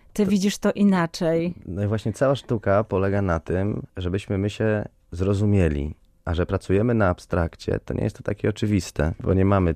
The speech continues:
Speaker 2: cyferek, tabelek i raportów dziennych, żeby sprawdzić, to działa, to nie działa, tu jest tak, a tego nie zrobiłeś. Tylko musimy się, no, dogadać na jakiś abstrakt i przychodzi człowiek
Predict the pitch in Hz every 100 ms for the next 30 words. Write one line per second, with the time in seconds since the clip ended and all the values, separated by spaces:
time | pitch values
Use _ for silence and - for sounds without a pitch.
0 | - - 87 95 92 87 - 80 82 82
1 | 80 78 - - - - 85 85 87 92
2 | 82 80 80 82 87 85 80 78 78 -
3 | 85 78 78 - 104 104 101 95 87 87
4 | 85 87 80 80 76 76 - 85 - -
5 | 76 76 76 73 71 87 92 - - -
6 | - - - - 98 - 110 117 - 107
7 | - - 90 110 127 123 117 113 107 101
8 | - 107 - - - 73 - - - -
9 | 107 107 - 85 92 113